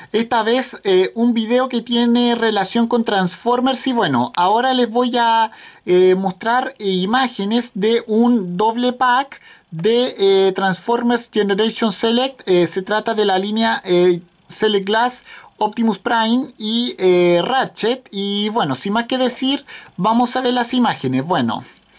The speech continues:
Bueno, acá podemos ver, eh, tanto a Optimus, que tiene, eh,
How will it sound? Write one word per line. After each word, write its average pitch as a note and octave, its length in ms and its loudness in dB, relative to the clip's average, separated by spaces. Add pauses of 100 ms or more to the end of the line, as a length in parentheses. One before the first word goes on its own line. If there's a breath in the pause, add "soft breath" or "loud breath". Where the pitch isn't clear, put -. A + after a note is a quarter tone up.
(440 loud breath)
Bueno, F3 320 2
acá A#3 280 -2
podemos B3+ 260 2
ver, C4 340 -2
eh, F#3+ 240 2
tanto A3 480 -2
a F3+ 160 2
Optimus, A#3 680 -2
que F#3 160 0
tiene, G#3 540 -4
eh, F#3 520 4